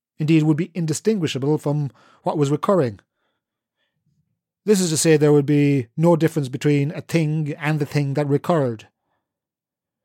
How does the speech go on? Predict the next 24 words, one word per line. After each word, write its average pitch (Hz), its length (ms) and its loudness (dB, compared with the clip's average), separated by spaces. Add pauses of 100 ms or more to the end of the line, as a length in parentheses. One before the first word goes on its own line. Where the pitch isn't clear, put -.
(380)
I 139 80 -4
think 214 140 2
the 180 60 4
importance 170 380 -2
of 135 80 -8
this 147 100 -8
cannot 156 260 -8
be 139 80 -4
overstated 135 580 0
if 123 120 -4
we 131 80 0
are 120 60 -2
to 135 100 -6
understand 127 640 -6 (140)
what 120 140 -12
Nietzsche 131 260 -6
means 123 200 -2
by 120 140 -4
eternal 123 320 -4
recurrence, 120 640 -2 (840)
because 135 220 -2
it 139 60 -2
means 151 200 2
that 131 120 -4